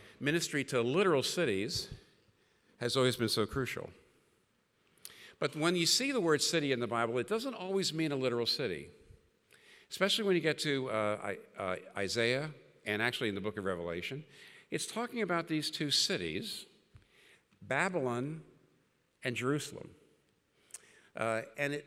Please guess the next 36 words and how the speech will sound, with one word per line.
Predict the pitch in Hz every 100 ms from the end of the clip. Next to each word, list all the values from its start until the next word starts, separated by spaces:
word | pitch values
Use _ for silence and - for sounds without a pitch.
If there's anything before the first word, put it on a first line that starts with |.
| -
it, | 151 -
it, | 196 151 156
when | 151
you | 151
first | - 277 - -
listen | 156 175 123
to | - 92
it, | 104 -
it, | 135 -
it | 120
almost | 135 139 147 -
seems | 143 131 120
like | 117 113
it's | 123 117
talking | - 127 120 120
about | 113 113
two | - 127
literal | 104 107 104
cities, | 101 160 135 107
till | - 165
you |
begin | 151 147 165
to |
realize | 135 117 101
it's | 87
not. | 101 82 69 - - _ _ _ _ _ _ - -
Not | 131 143
only | 160 127
did | 117 98
Babylon | 117 120 113 107
eventually | 104 104 107
go | 92 85
away, | 80 110 92 87 143 - - _
in | 90
many | 85
ways, | 82 80 101 123